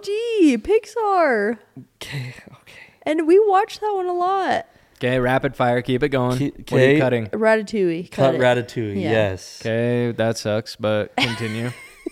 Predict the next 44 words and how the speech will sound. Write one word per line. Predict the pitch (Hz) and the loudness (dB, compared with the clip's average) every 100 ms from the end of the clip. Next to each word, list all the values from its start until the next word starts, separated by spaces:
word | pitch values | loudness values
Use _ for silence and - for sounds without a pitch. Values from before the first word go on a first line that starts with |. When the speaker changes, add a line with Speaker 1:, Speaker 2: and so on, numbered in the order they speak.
| _ - | _ -2
Speaker 2:
I | 123 | 2
also | 120 135 151 | 4 4 2
haven't | 127 120 113 | 2 2 -2
seen | - 117 110 | -6 -6 -4
Ratatouille. | 107 160 - 123 120 165 165 | -4 -6 -2 -2 0 -4 -4
<laughs> | - - 294 _ _ _ - - - 311 _ - - | -6 -10 -10 _ _ _ -18 -14 -12 -12 _ -16 -6
So. | 208 - 160 - - _ | -4 -4 -10 -12 -20 _
Speaker 1:
And | 277 | -8
I | 277 262 | -6 -4
think, | 277 302 294 | -6 -10 -12
what | - 269 | -6 -4
were | 240 294 | -4 -4
the | 269 | -4
other | 226 226 | -4 -4
ones? | 240 247 - 277 - | -4 -8 -8 -8 -10
<laughs> | - | -2
Speaker 2:
Okay, | 135 127 110 | 2 4 2
so | 101 - 120 110 | -2 0 2 4
here | 110 | 4
Speaker 1:
Oh, | 123 | 4
Speaker 2:
we | 123 | 2
got | 120 110 104 | 4 4 4
'em. | |
Speaker 1:
gotta | 95 247 | 4 4
keep, | 262 - 269 | 2 0 2
Speaker 2:
Okay, | 247 117 | 2 2
Speaker 1:
um, | 233 233 220 214 | 4 4 4 2
Speaker 2:
we | 160 | 0
keep | 107 156 165 | 0 0 2
Monsters, | 160 143 120 - 101 101 - | 4 2 0 -6 -6 -8 -8
Speaker 1:
you | 226 | -2
gotta | 196 196 | 0 0
Speaker 2:
Inc. | |
Speaker 1:
keep | 202 208 | -2 -6
Monsters, | 202 185 190 202 196 | -4 -6 -6 -10 -10
Inc. | 170 | -8
Speaker 3:
Okay, | - 123 135 120 | 0 2 4 4
you | 113 | 4
Speaker 2:
Okay. | 117 | 4
Speaker 3:
have | 135 | 2
two | 135 131 | 0 0
more | 131 | 0
to | 123 | 0
keep. | 120 131 113 - | -2 -2 -4 -6